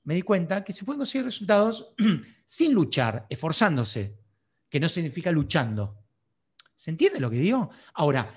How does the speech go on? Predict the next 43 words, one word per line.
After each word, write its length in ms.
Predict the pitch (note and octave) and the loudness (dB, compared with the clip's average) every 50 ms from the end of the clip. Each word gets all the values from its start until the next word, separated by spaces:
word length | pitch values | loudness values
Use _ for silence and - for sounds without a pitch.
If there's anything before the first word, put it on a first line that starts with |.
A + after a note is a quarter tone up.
| - - _ _ _ _ | -20 -20 _ _ _ _
para 220 | - E3+ E3+ F3 | -6 -4 -4 -6
que 180 | E3+ - - F3+ | -6 -6 -6 -8
surja 720 | - - - - - - D#4+ E4 D#4 A#3 E3 - - E3 | -6 -6 -6 -4 2 6 6 6 6 6 2 0 0 0
esa 240 | D#3+ D#3 - F3 D3+ | 0 0 -2 -4 -2
posibilidad, 800 | C#3+ F3 - - F3+ F3 E3 F3 E3+ E3 D#3+ E3 F#3 G3+ G3 - _ _ _ _ _ _ _ _ _ _ _ _ _ _ _ | -2 -4 -2 -2 -2 0 2 2 4 4 4 2 0 -2 -8 -14 _ _ _ _ _ _ _ _ _ _ _ _ _ _ _
hay 160 | - E3+ G3 G3 | -2 0 0 0
que 120 | G3+ G#3+ | -2 -4
hacer 400 | F#3+ - - - - - A#3 B3 | -4 -4 -8 -8 -6 -4 -2 -2
el 160 | C4 B3 G#3+ | -2 -4 -4
trabajo 840 | - G#3 F#3 F#3 F#3 F#3+ F#3 F3 - - G3 G3 G#3 A3+ C4+ - _ | -4 -2 -2 0 0 0 -2 -4 -6 -6 -6 -6 -6 -6 -10 -14 _
de 160 | - D3 D#3+ | -4 -2 -2
reemplazo 720 | D#3+ D#3+ E3 E3 D#3+ D3 - F#3+ G3 G3 F#3+ - - A3+ G#3+ | 0 -2 -2 -4 -4 -4 -2 0 0 0 0 -2 -2 -2 0
de 100 | G3 E3 | 0 0
la 140 | D3 C3+ | 0 -2
creencia. 760 | - D#3+ E3+ A3 A#3 F3 C3+ - - - A#2 G2+ F#2+ G#2 - - _ _ _ _ _ _ _ _ | 0 2 4 4 4 4 2 0 -4 -4 -4 -4 -6 -8 -12 -16 _ _ _ _ _ _ _ _
Hay 180 | - D#3+ D#3+ D#3+ | -2 0 2 4
un 180 | F3 G#3 A#3 B3 | 4 4 4 6
día 540 | B3 B3+ A3 F3+ F3 G3+ A3 B3 - - _ - | 6 6 6 6 4 2 0 -2 -8 -14 _ -4
en 140 | D#3+ D#3 | -2 0
donde 240 | D3+ D#3 D3+ D3+ D3+ | 2 2 2 2 0
yo 180 | D3 - A3 A#3+ | 0 0 0 2
me 80 | B3+ | 2
doy 80 | B3+ A#3+ | 2 2
cuenta 340 | A#3+ G#3+ G3 D#3+ C3 C3 A#2 | 0 0 0 0 -2 -4 -4
que 60 | B2+ | -4
la 100 | C3 B2+ | -6 -4
creencia 440 | B2+ C#3 D#3 F3+ F#3+ - - G3 - | -4 -4 -4 -4 -4 -4 -6 -6 -4
primero 360 | - D#3 D#3+ G3+ C4 C#4 C4 | -2 0 0 2 2 2 2
no 140 | G3+ F3 E3+ | 2 4 4
es 80 | D#3 | 4
la 100 | D#3+ D#3+ | 4 2
verdad, 460 | C#3 C3+ A#2+ A2+ A2+ G#2 G2+ G#2 - _ _ _ _ _ _ _ _ _ | 2 0 0 -2 -4 -4 -6 -8 -12 _ _ _ _ _ _ _ _ _
es 140 | - C3 - | -14 -6 -4
un 100 | E3+ D#3 | -4 -4
juicio, 460 | - - G3 F#3 - - - C3 A#2+ | 2 4 4 4 4 2 0 -2 -2
es 160 | - - - - | -4 -6 -6 -2
una 160 | E3+ D#3+ - | -2 -2 -2
creencia 420 | - E3 F3+ G3 G3+ G#3 - A#3 | -2 -2 -2 -2 -2 -2 -4 -2
que 120 | F#3 F3 D3 | -2 -4 -2
yo 180 | C3 E3+ E3+ | 0 0 2
hago 200 | E3+ F3+ F#3+ G3+ | 2 2 0 0
del 180 | F3+ D#3+ D3 D#3+ | 0 0 0 0
mundo. 520 | E3+ F3 D#3+ C#3+ B2+ A#2 A2 G#2 G#2 G#2 | 0 0 0 0 -2 -4 -6 -8 -10 -14